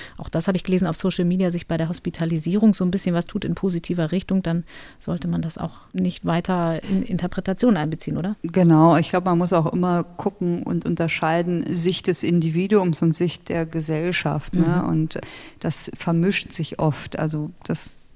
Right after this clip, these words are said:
Speaker 2: Beispiel auch, wenn mir Leute schreiben, wie ist mein persönlicher Schutz?
Speaker 1: Mhm.
Speaker 2: Ähm, und wenn wir aber, sag ich mal,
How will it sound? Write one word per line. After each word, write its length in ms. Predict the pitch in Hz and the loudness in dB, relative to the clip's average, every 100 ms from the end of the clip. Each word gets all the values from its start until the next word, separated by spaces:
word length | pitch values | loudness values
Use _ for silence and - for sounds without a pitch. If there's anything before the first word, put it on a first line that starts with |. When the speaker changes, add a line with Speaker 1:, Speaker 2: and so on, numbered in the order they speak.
| - | 0
Speaker 2:
Beispiel 380 | 131 160 180 156 | 0 0 -4 -2
auch, 240 | 156 - | -4 -2
wenn 160 | 165 160 | -2 0
mir 100 | 160 | 0
Leute 320 | 160 170 170 | 0 -2 -2
schreiben, 420 | - 165 165 160 | -2 0 0 0
wie 60 | 170 | -4
ist 140 | - | 0
mein 160 | 160 160 | 0 0
persönlicher 640 | 160 156 175 180 - 160 | -2 -4 -6 -6 -4 -2
Schutz? 340 | - 180 - 196 | 0 -2 0 2
Speaker 1:
Mhm. 80 | 175 | 4
Speaker 2:
Ähm, 440 | 185 160 160 160 170 | 4 4 2 0 -4
und 320 | - 165 165 - | -2 -2 -2 -4
wenn 240 | 170 165 | -2 0
wir 200 | 160 170 | 4 6
aber, 240 | 165 165 160 | 6 4 2
sag 200 | 160 165 | 0 -2
ich 160 | 165 170 | -6 -2
mal, 260 | 170 165 | 0 0